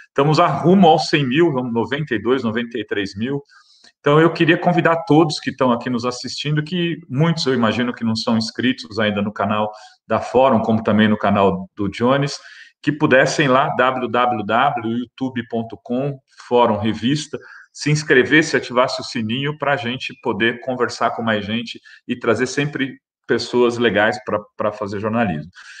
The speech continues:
É, em relação a, a, a essa discussão do, do, dessa nossa democracia, dos limites que ela,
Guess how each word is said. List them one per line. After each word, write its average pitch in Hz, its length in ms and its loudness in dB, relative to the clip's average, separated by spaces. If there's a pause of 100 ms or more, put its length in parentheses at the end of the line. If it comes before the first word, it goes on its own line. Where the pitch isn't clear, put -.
(200)
É, - 320 2
em 180 60 4
relação 185 480 6
a, 113 380 4
a, - 40 -4 (480)
a 98 140 -2
essa 123 220 -4
discussão 113 580 -2
do, 87 320 -4 (500)
do, 101 220 -6
dessa 117 380 2
nossa 127 400 2
democracia, 117 680 -2
dos 117 160 -6
limites 113 380 -4
que - 80 -10
ela, 104 240 2